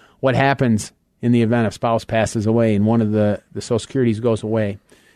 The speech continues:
and, uh, and the pension is reduced if there is one? And, of course, longevity risk. What happens now that I'm eighty-five and close to ninety and I still need the income? Inflation. Do you know inflation at three percent?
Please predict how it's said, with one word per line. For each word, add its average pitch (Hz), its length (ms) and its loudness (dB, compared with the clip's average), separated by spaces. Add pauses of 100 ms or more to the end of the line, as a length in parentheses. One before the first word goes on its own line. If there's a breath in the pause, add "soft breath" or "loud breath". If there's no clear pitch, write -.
(220 soft breath)
and, 107 300 0
uh, 107 280 2 (1000)
and 123 100 2
the 113 60 2
pension 131 400 0
is 104 100 -2
reduced 110 380 0
if 101 80 -6
there 113 180 0
is 123 160 2
one? 101 300 -2 (540 soft breath)
And, 107 80 -2
of 104 80 -6
course, 123 240 -2
longevity 127 500 2
risk. 104 300 -2
What 113 120 0
happens 127 360 2
now 110 180 2
that 107 140 0
I'm 110 120 2
eighty-five 107 580 0
and 101 260 -2 (680)
close 113 240 -4
to 117 80 -2
ninety 110 360 4
and 104 100 2
I 98 60 0
still 117 260 -2
need 110 200 2
the 107 100 2
income? 107 400 0 (640 soft breath)
Inflation. 120 580 0
Do 101 100 -2
you 113 40 2
know 120 160 2
inflation 127 480 0
at 101 80 -4
three 127 180 -2
percent? 131 580 -2